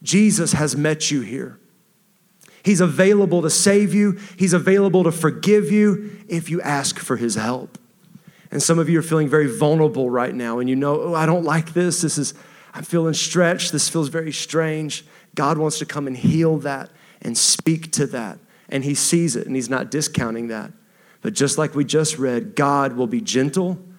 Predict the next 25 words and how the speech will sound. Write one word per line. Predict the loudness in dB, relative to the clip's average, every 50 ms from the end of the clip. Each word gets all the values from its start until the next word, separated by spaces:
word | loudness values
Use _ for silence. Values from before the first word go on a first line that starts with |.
| _ _ _ _ _
authentic, | -8 -6 -6 -6 -2 0 0 0 0 -2 -6 -6 -8 -14 -20 _ _ _ _ _
and | -6 -4 -2 -2 0 0
loving | 0 0 0 -2 -4 -4
to | -4 -6 -6
you. | -6 -6 -10 -12 -16 _ _ _ _ _ _ _ _ _ _ _ _ _
He | -2 0 0
accepts | 0 0 -2 -2 0 2 0 0 0 -2 -6 -6 -6
you, | -6 -8 -8 -12 -16 _ _ _ _ _ _ _ _
and | -12 -8
he | -6 -4
wants | -2 -2 -2 -2 -4 -4
to | -2 0
know | 0 2 0 0 0 -2
you | -2 -2 -2 -2 -4 -4
more. | -6 -8 -6 -4 -4 -4 -6 -8 -12 -16 -20 _ _ _ _ _ _ _ _ _ _ _ _ _ _ _ _ _ _ _ _ _
And | -8 -6 -6
I | -6
pray | -4 -2 -2 0 0 0
today | 0 -2 -6 -6 -4 -4 -4 -4 -2 -2
that | -2 -2 -2
as | -2 -2 -2
I | -2 -4
pray | -4 -2 -2 -2 0 0
this | 0 -2 -4
prayer, | -6 -6 -4 -4 -4 -4 -6 -8 -12